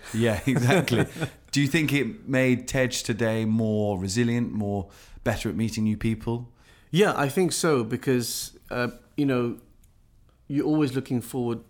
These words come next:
Speaker 1: to the next thing and you're embracing the future, really.
Speaker 2: Yeah.
Speaker 1: So it, it gives you that perspective. Um, yeah.
Speaker 2: Of course. And your uncles are actually great entrepreneurs as well, aren't they?
Speaker 1: Yeah, they, I was really fortunate to grow up with, um,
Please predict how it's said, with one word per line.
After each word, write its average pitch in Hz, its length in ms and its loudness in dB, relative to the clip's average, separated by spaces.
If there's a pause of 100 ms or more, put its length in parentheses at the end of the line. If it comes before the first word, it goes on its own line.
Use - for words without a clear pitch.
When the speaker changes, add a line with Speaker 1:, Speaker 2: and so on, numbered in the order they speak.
(300)
Speaker 1:
to 127 100 -2
the 120 100 0
next - 340 -2
thing 98 340 -4 (260)
and 104 480 -8
you're 107 140 -2
embracing 107 560 -6
the 101 60 -6
future, 107 420 -6
really. 92 240 -8
Speaker 2:
Yeah. 101 180 -4 (260)
Speaker 1:
So 104 320 -6
it, 90 140 -6
it 104 160 -10
gives 104 280 -8
you 101 100 -6
that 98 260 -10
perspective. - 720 -12 (160)
Um, 92 400 -12
yeah. 95 160 -14 (280)
Speaker 2:
Of 90 60 -12
course. 101 340 -4 (240)
And 117 120 0
your 123 120 6
uncles 104 400 -2
are 98 80 -2
actually 92 320 -6
great 90 240 -6
entrepreneurs 87 480 -8
as 80 80 -12
well, 95 180 -4
aren't 76 160 -6
they? 76 140 -14 (420)
Speaker 1:
Yeah, 175 240 4
they, 156 120 2
I 151 80 4
was 139 140 2
really 196 160 2
fortunate 165 540 -4
to 113 100 -2
grow 127 300 0
up - 160 -4
with, 110 240 0
um, 110 360 -2